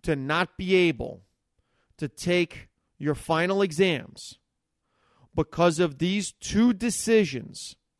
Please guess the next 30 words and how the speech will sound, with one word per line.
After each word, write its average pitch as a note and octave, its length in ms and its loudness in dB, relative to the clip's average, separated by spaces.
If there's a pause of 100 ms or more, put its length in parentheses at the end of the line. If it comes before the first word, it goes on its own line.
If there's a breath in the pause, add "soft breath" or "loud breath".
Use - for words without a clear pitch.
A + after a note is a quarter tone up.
(880)
by D3+ 240 0
grand E3 420 -2
juries, F#3+ 600 0 (1700)
get E3+ 240 4
out E3 160 6
of D#3+ 100 0
law C#3+ 160 2
school C3+ 320 -4
now. G2+ 300 -10 (1000)
Get D3+ 260 2
out G3 200 4
of A3+ 120 2
law G#3 220 6
school G3+ 340 0
now. E3 500 -2 (520)
Don't E3+ 220 4
even D#3 320 -2 (260)
think A#3 240 2
about G3 320 6
going F#3 300 2
into E3+ 180 -4
the D3+ 100 -4
practice D3+ 520 -6
of B2 100 -6
law A#2 420 -4 (540 soft breath)
because D3+ 460 0
you F3 360 2
are A3 80 6
not F3 300 0
equipped - 680 -6